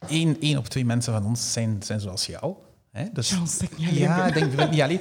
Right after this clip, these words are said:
Speaker 1: En weet je, dus, mm, als ik in mijn team iemand heb die dat tegen mij zegt, dan praten we daarover. Ik zeg, "Weet je wat, wat we dan moeten doen? Je moet dan een beetje,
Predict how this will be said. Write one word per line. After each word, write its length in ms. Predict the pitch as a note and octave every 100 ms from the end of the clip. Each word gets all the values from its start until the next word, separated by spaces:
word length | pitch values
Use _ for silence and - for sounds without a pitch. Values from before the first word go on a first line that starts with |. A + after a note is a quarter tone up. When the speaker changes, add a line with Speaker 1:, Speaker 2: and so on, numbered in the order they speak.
| -
Speaker 1:
En 100 | -
weet 140 | B2+ D3+
je, 120 | -
dus, 320 | B2+ B2 - -
mm, 200 | C#3 C#3
als 220 | B2 A2+
ik 140 | G#2+ A2+
in 80 |
mijn 240 | G2+ G2 -
team 260 | B2 D#3
iemand 300 | D3 B2 G#2 B2+
heb 100 | C3
die 80 | B2+
dat 100 | A2+
tegen 200 | A#2 G#2
mij 180 | G2
zegt, 220 | G2 C#3 -
dan 100 | - -
praten 260 | A2 D3+
we 40 | D3+
daarover. 180 | B2 A2
Ik 60 | -
zeg, 100 | G#2+
"Weet 160 | B2
je 60 | A#2
wat, 140 | A#2+
wat 120 | D3 C#3
we 80 | A#2+
dan 100 | G#2
moeten 200 | G#2 G#2+
doen? 120 | D#3
Je 80 | D3+
moet 160 | C#3+
dan 100 | B2
een 100 | A2+
beetje, 360 | A2+ A2+ A2